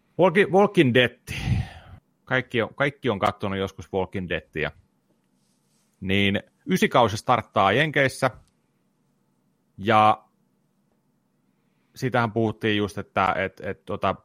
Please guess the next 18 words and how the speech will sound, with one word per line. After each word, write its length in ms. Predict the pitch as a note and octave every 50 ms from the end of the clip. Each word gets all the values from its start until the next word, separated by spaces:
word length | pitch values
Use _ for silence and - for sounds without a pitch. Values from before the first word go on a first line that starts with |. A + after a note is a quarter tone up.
| _ _
pääosan 420 | D3 C#3 C3+ B2 - B2+ A#2+ A#2
esittäjä 680 | A2+ G#2 A2 A2+ - _ - A2 G#2 G#2 G2+ G2+ - - _ _ _ -
lähtee 400 | G2 F#2+ F2+ - - F#2+ F#2 F#2+
menee, 640 | A2 B2 B2 A#2+ A#2 A2 G#2 G2+ G2+ G2 F#2+ - _ _ _ _ _ _ _ _ _ _ _ _ _ _ _ _ _ _ _ _ _ _ _ _ _ _ _ A2+
go 300 | G2+ A#2+ C3 C3 A2+ G2
home, 480 | F2+ A2 C3 B2+ A#2+ A2 G2+ F2+ F2+ F2+ - - _ _ _ _ _ _ _ _ _ _ -
niin 200 | G#2 G2 F#2+ F2
kuin 280 | - F#2+ F#2 F#2 F2 - _ -
Red 220 | G#2 A#2 A#2+ G#2+
Dead 140 | G2+ G2+ F#2
Redemptionissa 840 | F2+ F#2 F#2 F#2+ A2 A2 G2+ - - G2+ F#2+ F#2 F2+ - - - F#2+ F2+ - _ -
on 120 | G#2+ G2
menossa 380 | F#2 G2 F#2+ F#2+ F2 - - F#2
himaansa. 520 | A2+ A#2 G#2+ F#2+ F2 E2 E2 - - F2+ - _ _ _ _ _ _ _ _ _ _ _ _ _ _ _ _ _ _ _ _ _ _ _ _ _ _ _ _
Ihan 280 | - G2+ G2+ F#2+ F2 F#2+
hyvä 260 | A2 A2 F#2 F#2+ F2+ - - _ _
family 380 | - A#2+ A#2+ A2+ G#2 F#2 F2
man, 440 | F#2 G#2 A2+ A#2+ A2 G2+ F#2+ F#2 F2